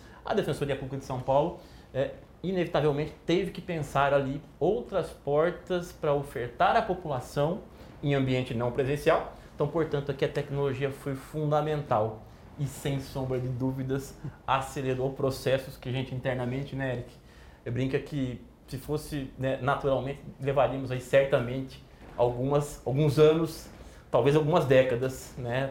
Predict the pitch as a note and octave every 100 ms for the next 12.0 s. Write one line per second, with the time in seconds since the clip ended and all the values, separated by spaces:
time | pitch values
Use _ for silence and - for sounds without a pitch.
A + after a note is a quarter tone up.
0 | C3+ B2 B2+ C3+ C3+ B2+ - B2+ C3 -
1 | B2+ A#2+ C3 B2 B2+ C3+ C3 G#2+ G2+ -
2 | - - - - - D3 D3+ - E3 F3
3 | F#3 F#3 F3+ - F3 E3+ E3+ D#3+ E3+ E3
4 | E3 E3 D#3+ G#2+ G2+ - A#2 C#3+ - -
5 | - B2 B2 A#2 C3 A#2+ B2+ D3 - A#2+
6 | A#2 - - A#2 D3 - - - - A#2
7 | B2 A#2+ A2+ A2 G#2+ G#2 G2+ G2 G#2 -
8 | - - - - - - B2 - - C3
9 | A#2+ A#2+ G#2+ G#2+ F2+ A2+ - A#2+ E3 A3
10 | - F3 - D3 B2+ C#3 C#3+ - E3 C3
11 | C3 C3 - C#3 - B2+ B2+ C3 C3 -